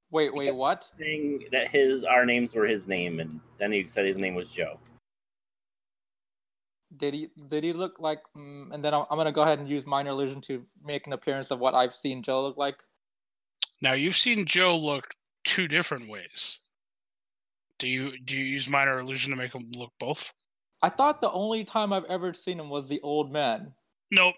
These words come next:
Speaker 3: you've seen him as younger. His younger
Speaker 1: Major-,
Speaker 3: self.
Speaker 1: but
Speaker 3: Well,
Speaker 1: majority of time, I've only seen him as the old man, though, I thought.
Speaker 3: w-, when you, when you first met him, he was the old man.
Speaker 1: I'm just
Speaker 2: Yeah.
Speaker 1: gonna go ahead and cast two different, or one at a time, like,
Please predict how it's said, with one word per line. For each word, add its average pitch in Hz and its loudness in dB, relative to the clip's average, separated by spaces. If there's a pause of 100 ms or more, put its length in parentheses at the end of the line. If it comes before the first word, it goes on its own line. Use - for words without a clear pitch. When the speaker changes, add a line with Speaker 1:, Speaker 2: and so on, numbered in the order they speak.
Speaker 3:
you've 175 6
seen 190 4
him 170 2
as 147 2
younger. 135 -4 (1300)
His 151 -4
younger 160 4
Speaker 1:
Major-, 165 2
Speaker 3:
self. 196 6
Speaker 1:
but 170 -2
Speaker 3:
Well, 175 0
Speaker 1:
majority 190 2
of 147 -2
time, 139 -2
I've 135 -4
only 147 -6
seen 143 -8
him 131 -10
as 120 -6
the 135 -8
old 127 -4
man, 123 -4
though, - -12
I 123 -8
thought. 120 -4
Speaker 3:
w-, 190 -8
when 190 4
you, 160 4
when 160 4
you 143 2
first 139 2
met 151 2
him, 120 -6
he 123 -8
was 113 -6
the 117 -12
old 104 -18
man. 104 -18 (1600)
Speaker 1:
I'm 214 4
just 226 -8
Speaker 2:
Yeah. - -6
Speaker 1:
gonna 214 0
go 180 0
ahead 190 2
and 156 -12
cast 170 -2
two 175 -6
different, 170 -10
or 147 -4
one 156 0
at 160 2
a 147 2
time, 143 0
like, 139 -6